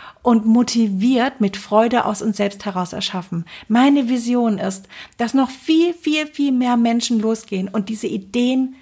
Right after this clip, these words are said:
umsetzen. Dass sie sich nicht von Abarbeiten, von, von, ähm, gelernten, von gelernter Effizienz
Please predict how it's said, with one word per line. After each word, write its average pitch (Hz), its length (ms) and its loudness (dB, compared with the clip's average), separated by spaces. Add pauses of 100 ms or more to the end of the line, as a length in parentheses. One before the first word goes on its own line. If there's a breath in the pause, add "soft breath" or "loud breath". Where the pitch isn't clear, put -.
(560 loud breath)
umsetzen. 277 800 0 (880)
Dass 214 160 -2
sie 247 80 4
sich 240 240 0
nicht 277 400 2 (300 loud breath)
von 214 320 -4
Abarbeiten, 190 1000 0 (260 loud breath)
von, 226 320 2 (380 loud breath)
von, 220 460 2 (400)
ähm, 226 480 0 (120)
gelernten, 254 1120 2 (720 loud breath)
von 233 200 0
gelernter 254 580 0
Effizienz 226 1120 -2